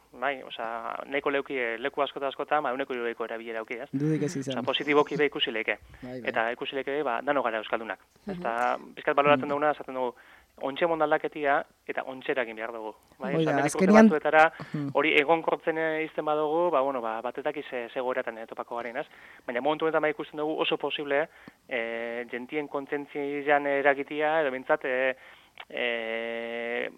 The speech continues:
Speaker 1: danok kontziente izatia, ba, ze pasatzen dan, eta ze etxe pasatzen dan, da, bueno, ona-, danon arteko, bueno, ba, esaten duguna, ez? Eh, txikiteuan, ba, eh, danok, eh, behintzat, gure inguruan, ba, komentatia, ba, eh, ze txiki zaleken nau, eta zelan ikusten dugun, da, bo, gai, gai hori behintzat kaleratu, kaleratu nahi dugu.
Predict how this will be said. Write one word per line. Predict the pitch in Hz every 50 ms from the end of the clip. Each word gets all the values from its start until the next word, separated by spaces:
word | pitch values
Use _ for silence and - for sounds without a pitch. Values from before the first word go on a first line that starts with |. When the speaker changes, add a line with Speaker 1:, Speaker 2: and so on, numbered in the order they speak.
| - 147
Speaker 1:
danok | 143 156 156 156 - -
kontziente | - 175 156 - 175 160 151
izatia, | 143 - 151 - 165 165
ba, | - 127 -
ze | - -
pasatzen | - 139 - 147 - - 143
dan, | 151 165 180 190 - 302
eta | 202 - 120
ze | - -
etxe | 139 - 151
pasatzen | 156 170 - 143 - 170
dan, | 170 165
da, | 131
bueno, | 123 123 127
ona-, | 139 143 147 143 151
danon | 147 156 147 147 147
arteko, | 143 135 - 151 - 170 151 131 113 107 101 - _ - - - - - - - _
bueno, | - 143 127 123
ba, | 113 113 117
esaten | 113 - 139 - 127
duguna, | 123 120 117 113 123
ez? | 127 - -
Eh, | 127 120 117 113 113 117 117 117 117 -
txikiteuan, | - - - 147 - 156 156 151 147 147 160 175 180 170
ba, | 139 120 120 120 120 127
eh, | 139 139 139 123 117 -
danok, | - 135 123 143 143 156 160 -
eh, | 151 143 143
behintzat, | 139 143 139 139 - 165 170 - - 226 220 160 151
gure | 131 139 147
inguruan, | 151 147 143 143 156 165 156
ba, | 131 117
komentatia, | - 139 139 139 143 139 - 147 151 151
ba, | 143 127 120 127 - - - - - - - - _
eh, | - 117 113 117 117 -
ze | - 156
txiki | - 160 143
zaleken | 139 - 143 139 135 - 131 127
nau, | 143 127 170 170 170 170 165 160
eta | 151 - 131 123 127 127 -
zelan | 147 147 139 135
ikusten | 131 - 127 - 127 127
dugun, | 147 160 156 170 160
da, | 139 123
bo, | 117 123 117 -
gai, | 127 160 160 160 165 -
gai | 170 170 175
hori | 170 170 165
behintzat | 165 160 156 - 180 -
kaleratu, | - - 139 151 156 - 156 - 123 110 107
kaleratu | - 123 139 143 147 139 -
nahi | 107 107 104
dugu. | 104 101 - -